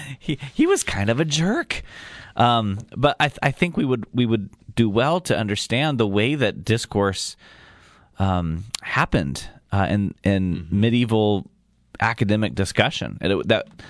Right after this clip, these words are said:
Speaker 1: that while he, while he was certainly witty, we'll give him that, uh, it wouldn't have been seen as this great offense. But if you read Luther in today's context,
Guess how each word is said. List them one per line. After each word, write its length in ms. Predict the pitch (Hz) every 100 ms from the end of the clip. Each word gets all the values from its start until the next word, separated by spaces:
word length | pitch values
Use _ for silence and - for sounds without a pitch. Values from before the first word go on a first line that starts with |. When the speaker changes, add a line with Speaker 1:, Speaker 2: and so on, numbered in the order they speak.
| -
Speaker 1:
that 180 | 110 107 - - - - -
while 200 | 107 107
he, 320 | - 127 -
while 160 | 104 113
he 160 | 123
was 200 | 113 104
certainly 440 | - 156 120 113 101
witty, 440 | 87 104 76 69
we'll 160 | 98 92
give 180 | 95 95
him 160 | 87
that, 360 | 92 90 - - - - - -
uh, 220 | - 92 -
it 200 | 95 -
wouldn't 320 | 104 139 156
have 220 | 110 117 95
been 240 | 101 95
seen 380 | - - 135 120
as 180 | 92 -
this 240 | 95 -
great 340 | - 104 107 -
offense. 560 | 92 - 139 - - -
But 240 | 117 - - -
if 140 | 123 143
you 120 | 180
read 200 | 226 120
Luther 360 | 120 156 170
in 140 | 123 110
today's 500 | 113 87 92 107 131
context, 720 | - 107 123 151 76 - -